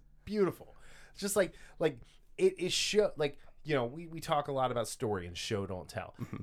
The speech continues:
Speaker 1: It showed us why he is a formidable foe.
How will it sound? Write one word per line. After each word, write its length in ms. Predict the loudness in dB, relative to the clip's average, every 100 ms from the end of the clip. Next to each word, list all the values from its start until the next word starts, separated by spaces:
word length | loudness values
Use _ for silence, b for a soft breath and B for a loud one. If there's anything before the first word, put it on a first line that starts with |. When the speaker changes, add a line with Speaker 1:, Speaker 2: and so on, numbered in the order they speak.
| 2
Speaker 1:
It 160 | 2
showed 360 | 2 4 4 6
us 260 | 4 2 -4
why 260 | -2 -2
he 440 | -2 -6 -8 -10 -6
is 140 | -4
a 60 | -4
formidable 680 | -6 -6 -4 -2 -2 -4 -6
foe. 680 | -8 -2 0 0 -2 -10